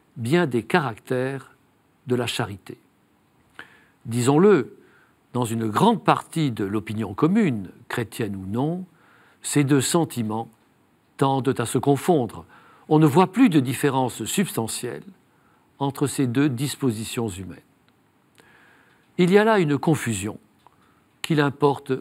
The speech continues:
grandement de dissiper. La compassion est un sentiment, une passion précisément, qui,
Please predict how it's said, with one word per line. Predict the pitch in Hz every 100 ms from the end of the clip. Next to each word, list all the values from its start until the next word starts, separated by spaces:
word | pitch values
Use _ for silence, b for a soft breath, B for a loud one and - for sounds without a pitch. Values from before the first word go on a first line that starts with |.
| -
grandement | 131 123 151 127 113 110 101 - _ _ _ _ 131
de | 120
dissiper. | 107 101 - 90 - - _ _ _ _ _ _ _ _ _ _ _ _ _ _ _ B B B B B B B B _ _ _ -
La | 208
compassion | 220 226 208 196 - 254 262 - _ _ _ _
est | 185 175
un |
sentiment, | 160 156 143 117 101 - _ _ _ _ _ _ _ _ _ _
une | 170 139
passion | 151 123 - 262 117 - -
précisément, | 120 113 113 95 87 71 _ _ _ _ b b b b b
qui, | - 220 208 175